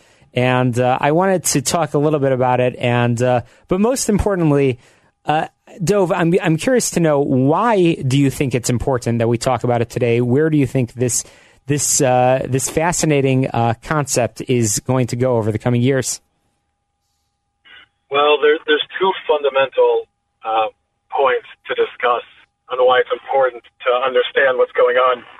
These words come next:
Speaker 2: you know, today, uh, which is Bitcoin and blockchain. Um, Bitcoin is the first and largest decentralized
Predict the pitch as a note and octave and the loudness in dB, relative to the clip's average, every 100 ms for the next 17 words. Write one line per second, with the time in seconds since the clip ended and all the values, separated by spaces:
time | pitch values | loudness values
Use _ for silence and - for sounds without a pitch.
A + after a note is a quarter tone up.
0 | - C3 A2+ - C#3+ B2+ A2+ - - - | -8 -2 -2 -2 0 0 0 -6 -18 -18
1 | - - - - B2+ D#3 C#3+ C#3 B2 C#3 | -18 -20 -14 -2 0 2 0 -2 -4 -2
2 | D#3+ - D#3 C#3+ B2 C#3 D3 C#3+ - C#3+ | -2 0 0 0 0 2 0 0 -2 -2
3 | C3 C3+ _ _ - _ _ _ A#2 A#2+ | -2 -4 _ _ -20 _ _ _ -2 -2
4 | A2 D3 C#3+ C#3+ B2+ A#2+ A#2+ A#2+ G#2+ A#2 | 0 -4 -2 0 0 0 0 0 0 -2
5 | A#2 A2+ B2 - - B2+ - - - - | -2 -4 -8 -12 0 0 0 -8 -20 -4
6 | A#2 A2+ A2+ B2 C3 C#3 B2+ B2 - B2 | -4 -4 -8 0 2 2 0 -2 -4 -12
7 | - A#2+ A#2+ A#2 A2+ A2 | -4 -2 0 0 0 -2